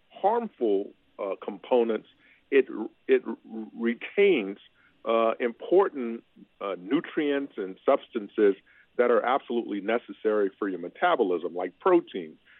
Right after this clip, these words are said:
for example. Uh, of course, the kidney is also involved in making sure that it excretes the appropriate amounts of fluids and retains, uh, electrolytes. So what that blood test, uh,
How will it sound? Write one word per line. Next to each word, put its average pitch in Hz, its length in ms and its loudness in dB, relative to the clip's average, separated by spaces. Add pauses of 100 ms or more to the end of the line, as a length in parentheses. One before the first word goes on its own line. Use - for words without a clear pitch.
(180)
for 95 180 6
example. 92 580 -2 (1000)
Uh, 117 180 4
of - 220 -4
course, 147 240 2
the 123 80 -10
kidney 135 260 0
is 110 140 0
also 139 380 2
involved 107 520 0
in 101 160 -8 (380)
making 123 400 -2 (160)
sure 120 340 6
that 107 240 0
it 98 260 -2
excretes - 520 -4 (100)
the 113 80 0
appropriate 107 560 2
amounts 110 460 -4
of - 80 -6 (160)
fluids 160 420 6 (480)
and 101 140 -6
retains, 120 640 -2 (240)
uh, 101 300 0 (100)
electrolytes. 98 800 -2 (560)
So 139 80 6
what 180 160 6
that 165 240 0
blood 190 300 2
test, 120 340 0 (320)
uh, 101 300 -4